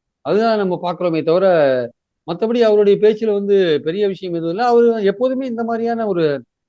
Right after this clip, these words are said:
பெரியாரிசம், அம்பேத்கரிசம் அதை ஒட்டி தான் அவரோட பேச்சுக்கள் அமையறதை நம்ம பார்க்கிறோம் நம்ம. அதனால அவர் வழக்கமான ஒரு பேச்சு தான் பேசியிருக்காரு நான் நினைக்கிறேன். ஆனா மகு-, மகுவா மொய்த்ராவோட பேச்சு தான் எக்ஸலன்ட் பேச்சு நேத்து. அது சிறப்பான ஒரு பேச்சு மகுவா மொய்த்ரா. அவங்க பேசின விஷயங்கள்லாம் ரொம்ப அற்புதமான விஷயங்கள்.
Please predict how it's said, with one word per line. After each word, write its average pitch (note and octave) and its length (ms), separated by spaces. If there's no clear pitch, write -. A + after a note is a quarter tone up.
பெரியாரிசம், G#3+ 540
அம்பேத்கரிசம் F#3 640
அதை E3 220
ஒட்டி G3+ 220
தான் A3+ 140
அவரோட F3+ 180
பேச்சுக்கள் G3 440
அமையறதை D#3 340
நம்ம C#3 200
பார்க்கிறோம் C#3 340
நம்ம. G#2 200
அதனால A3 280
அவர் F#3+ 280
வழக்கமான A#3 480
ஒரு G#3+ 120
பேச்சு G3+ 240
தான் F#3+ 140
பேசியிருக்காரு E3+ 460
நான் D#3+ 200
நினைக்கிறேன். E3 340
ஆனா A3+ 260
மகு-, G#3+ 260
மகுவா A3 260
மொய்த்ராவோட G#3 500
பேச்சு F#3+ 320
தான் G#3+ 180
எக்ஸலன்ட் F#3+ 400
பேச்சு D#3+ 300
நேத்து. C3 320
அது E3+ 240
சிறப்பான G3 480
ஒரு D#3+ 160
பேச்சு D#3 280
மகுவா D3 380
மொய்த்ரா. D3+ 360
அவங்க D3+ 320
பேசின F3+ 300
விஷயங்கள்லாம் F3+ 400
ரொம்ப F3 220
அற்புதமான F3+ 520
விஷயங்கள். D#3+ 520